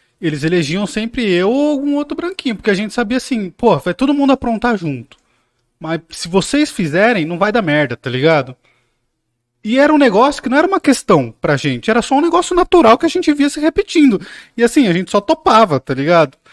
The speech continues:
E, e aí a gente, hoje eu consigo perceber o quão isso é intrínseco na gente, né, cara? E, tipo, a gente não sabe exatamente responder o porquê e nem quando começou isso, mas a gente de criancinha já tinha isso na cabeça, de saber, mano,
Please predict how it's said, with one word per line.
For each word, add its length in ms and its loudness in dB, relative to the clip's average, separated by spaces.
E, 120 -16
e 200 2
aí 220 6
a 100 4
gente, 320 -2
hoje 320 4
eu 80 -4
consigo 420 -12
perceber 380 -8
o 140 -4
quão 260 -4
isso 180 -4
é 220 -6
intrínseco 720 -2
na 160 -6
gente, 360 -8
né, 120 -6
cara? 300 -4
E, 60 -10
tipo, 260 -10
a 40 -2
gente 220 -6
não 80 -2
sabe 220 -4
exatamente 440 -4
responder 420 -6
o 60 -4
porquê 600 -2
e 120 -8
nem 260 -2
quando 380 2
começou 500 -6
isso, 240 -6
mas 180 -2
a 60 -4
gente 260 -8
de 80 -10
criancinha 560 0
já 80 2
tinha 160 -4
isso 140 -8
na 80 -2
cabeça, 460 0
de 80 -16
saber, 300 -2
mano, 300 0